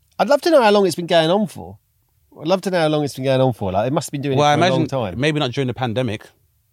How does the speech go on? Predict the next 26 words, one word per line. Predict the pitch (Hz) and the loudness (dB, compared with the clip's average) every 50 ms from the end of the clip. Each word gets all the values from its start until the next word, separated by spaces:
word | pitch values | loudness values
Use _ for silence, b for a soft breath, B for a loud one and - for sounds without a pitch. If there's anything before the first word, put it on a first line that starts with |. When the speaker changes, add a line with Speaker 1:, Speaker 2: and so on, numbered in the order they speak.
| _ _ _ | _ _ _
Speaker 1:
Maybe | 110 104 104 92 90 98 | -6 -6 -6 -6 -6 -8
not, | 92 90 87 82 - | -10 -10 -10 -12 -12
I | 95 | -12
don't | 95 98 98 | -12 -10 -10
know. | 95 90 87 | -10 -8 -6
Speaker 2:
But, | 101 127 - - | -6 -6 -4 -4
you | 107 127 | -6 -6
know, | 123 117 110 107 - - | -4 -4 -4 -6 -6 -8
it | 110 113 104 | -10 -8 -8
does | 139 135 - | -8 -8 -8
seem | - 143 127 120 | -6 -6 -6 -4
that | 113 110 107 | -4 -6 -4
a | 110 | -4
lot | 117 123 110 110 120 | -2 -2 -2 -2 -4
of | 110 - - | -6 -6 -8
this, | 113 113 107 - - - | -8 -8 -8 -10 -10 -6
uh, | - 107 107 104 104 101 101 101 101 - _ _ _ _ _ _ _ _ _ _ _ _ _ _ - | -4 -4 -2 -2 -2 -2 -4 -6 -8 -12 _ _ _ _ _ _ _ _ _ _ _ _ _ _ -20
reference | - 98 113 110 - - 113 98 - | -10 -10 -8 -8 -6 -8 -10 -10 -10
to | - 104 | -12 -16
China | - - 120 117 110 104 101 98 98 | -10 -6 -4 -4 -4 -4 -6 -8 -10
being | 85 - 107 107 104 104 101 90 - | -8 -8 -8 -6 -6 -8 -8 -10 -10
a | 95 101 101 92 | -10 -10 -10 -10
belligerent | 85 95 95 104 110 101 - 101 95 92 82 - | -10 -10 -10 -10 -10 -10 -8 -8 -8 -8 -10 -14
against | 90 90 - 104 92 80 - - | -14 -12 -12 -12 -12 -12 -12 -10
the | 98 | -8
West | 95 95 90 85 - - - | -8 -8 -8 -10 -14 -20 -20